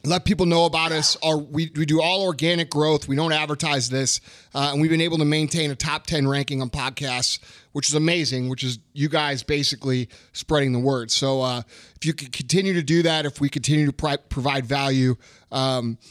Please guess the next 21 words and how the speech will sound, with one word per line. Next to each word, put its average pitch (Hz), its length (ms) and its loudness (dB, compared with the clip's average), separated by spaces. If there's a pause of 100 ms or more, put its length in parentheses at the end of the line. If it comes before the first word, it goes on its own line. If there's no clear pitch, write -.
(180)
I 135 80 -2
would 131 140 2
really 135 280 2
appreciate 123 560 -4
that. 95 240 -14 (580)
As 208 440 0
always, 156 800 0 (300)
uh, 147 40 -8
I'm 143 400 -2
here 175 280 0
with 160 460 -4
my 147 220 -6
co-host, 185 800 0 (340)
uh, 143 360 -4 (100)
Vaughn 180 400 0
the 180 120 4
Impaler, 185 480 0
the 156 100 0
pastor 196 640 0
of 175 140 2
disaster. 185 760 -2